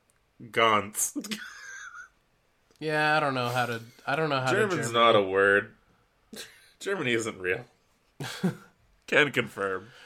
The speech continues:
Speaker 2: Well, thanks for all of your questions for the podcast, everyone. It's been, uh, it's been good. That was a short and a sweet one. It was two whole
Speaker 1: Uh,
Speaker 2: questions.
Speaker 1: yeah, but they were good questions. We chatted about it, and now I
Speaker 2: They're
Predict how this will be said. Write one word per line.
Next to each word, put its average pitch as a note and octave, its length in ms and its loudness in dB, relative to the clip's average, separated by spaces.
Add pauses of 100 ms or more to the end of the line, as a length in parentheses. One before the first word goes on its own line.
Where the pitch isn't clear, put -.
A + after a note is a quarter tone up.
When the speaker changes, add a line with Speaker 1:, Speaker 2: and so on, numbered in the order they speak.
(260)
Speaker 2:
Well, G3 260 4
thanks G3+ 260 -2
for G#3 460 0
all F#3 220 2
of F3 120 -4
your F3+ 160 -4
questions E3 880 -6
for - 160 -10
the D3 100 -4
podcast, C#3 540 -6
everyone. C#3+ 360 -4
It's C#3 200 -12
been, C3+ 540 -8
uh, B2 380 -8 (120)
it's - 80 -20
been E3+ 180 -10
good. E3+ 460 -4
That C#3+ 320 -2
was E3 160 0
a E3 60 -2
short E3 400 4
and D#3 80 -4
a - 20 -4
sweet D#3 320 -6
one. A2+ 420 -10
It C3 100 -10
was B2 180 -8
two D#3 400 -10
whole C#3+ 180 -6
Speaker 1:
Uh, C#3+ 160 -8
Speaker 2:
questions. F#3 320 -4
Speaker 1:
yeah, A3 240 8
but C#3 140 0
they F3+ 100 2
were F3 60 0
good E3 260 0
questions. A3+ 680 -4
We D3 160 -6
chatted E3 340 2
about E3+ 260 6
it, E3+ 160 4
and D3 120 -4
now D3 220 4
I D3+ 80 4
Speaker 2:
They're D3 180 2